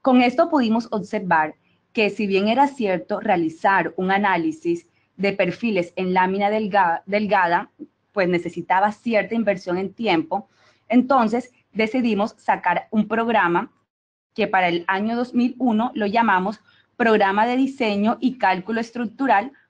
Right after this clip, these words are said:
para Productos acesco. Cabe resaltar que acesco fue la primera empresa en sacar al mercado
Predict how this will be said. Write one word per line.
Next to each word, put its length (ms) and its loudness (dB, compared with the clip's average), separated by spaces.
para 280 2
Productos 680 -2
acesco. 640 -6
Cabe 260 2
resaltar 680 0
que 100 -2
acesco 440 -4
fue 220 -4
la 140 2
primera 380 -2
empresa 580 -2
en 200 -6
sacar 480 -2
al 140 -2
mercado 680 -4